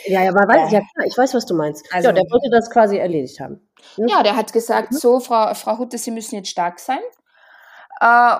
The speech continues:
Speaker 2: und ja, dann, <laughs> äh, ihre Mutter hat sich, äh, erhängt.
Speaker 1: Hat er auch direkt gesagt, hat nicht gesagt, sie hat sich das Leben genommen, sondern auch direkt
Speaker 2: Nein,
Speaker 1: sie.
Speaker 2: er hat, er hat, äh, ihre Mutter hat sich im Badezimmer erhängt.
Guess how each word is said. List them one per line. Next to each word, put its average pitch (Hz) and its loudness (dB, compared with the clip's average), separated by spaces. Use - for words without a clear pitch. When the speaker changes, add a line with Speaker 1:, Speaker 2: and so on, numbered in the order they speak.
Speaker 2:
und 240 0
ja, 190 4
dann, 175 -10
<laughs> - -
äh, 175 -8
ihre 214 -2
Mutter 214 -4
hat 208 -4
sich, - -16
äh, 202 -8
erhängt. 196 -10
Speaker 1:
Hat 208 0
er 202 4
auch 202 2
direkt 214 2
gesagt, 196 4
hat 185 -2
nicht 196 -2
gesagt, 180 -2
sie 190 2
hat 170 -2
sich 170 -6
das 160 -8
Leben 208 2
genommen, 240 -2
sondern 220 0
auch 208 -2
direkt 202 0
Speaker 2:
Nein, 196 -4
Speaker 1:
sie. 156 -6
Speaker 2:
er 220 -4
hat, 196 -6
er 190 -4
hat, 190 -10
äh, 190 -10
ihre 196 -12
Mutter 202 -12
hat 190 -12
sich 190 -18
im 190 -14
Badezimmer 180 -10
erhängt. 175 -18